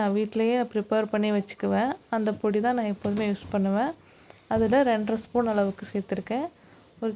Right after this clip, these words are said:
சின்ன ஸ்பூனால ரெண்டரை ஸ்பூன் அளவு சேர்த்துருக்கேன். நீங்க பெரிய ஸ்பூன் யூஸ் பண்றீங்கன்னா ஒரு ஸ்பூனே போதுமானதா இருக்கும். இந்த பொடி தான் நல்ல டேஸ்ட்டும் திக்னஸும் கொடுக்கும். அந்த கல்யாண வீடுகள்ல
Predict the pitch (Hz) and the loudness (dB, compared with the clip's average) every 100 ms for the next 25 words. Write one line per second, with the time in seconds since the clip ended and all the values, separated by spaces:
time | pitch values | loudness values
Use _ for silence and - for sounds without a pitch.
0 | - 233 240 - - 202 202 269 294 226 | -2 -2 -2 -4 -2 0 2 2 2 0
1 | 208 202 - 214 208 202 196 196 - 196 | -4 -6 -6 0 2 0 -2 -6 -4 -4
2 | - 302 349 - - - _ 226 214 226 | -4 -4 -4 -12 -20 -20 _ -6 -2 0
3 | 233 240 - 214 208 196 - 202 202 226 | 0 0 -2 -2 -2 -2 -2 0 2 0
4 | 294 240 208 202 - 208 226 233 202 190 | 0 0 -2 -4 -2 0 0 -2 -2 0
5 | 196 196 190 196 196 190 226 302 - - | 0 0 0 0 -2 -2 -2 -2 -4 -20
6 | - - - 220 226 220 214 214 214 233 | -20 -20 -10 -4 0 0 0 -2 2 2
7 | 262 320 262 208 214 247 269 269 220 220 | 4 4 2 2 2 0 0 0 0 -2
8 | - 247 302 359 - _ 233 226 - 226 | -2 -2 0 -2 -6 _ -4 -2 -2 -2
9 | 220 285 277 214 190 254 302 233 214 208 | 0 -2 0 -4 -2 -2 0 -2 -2 0
10 | 220 226 220 208 208 202 | 2 0 0 0 0 -2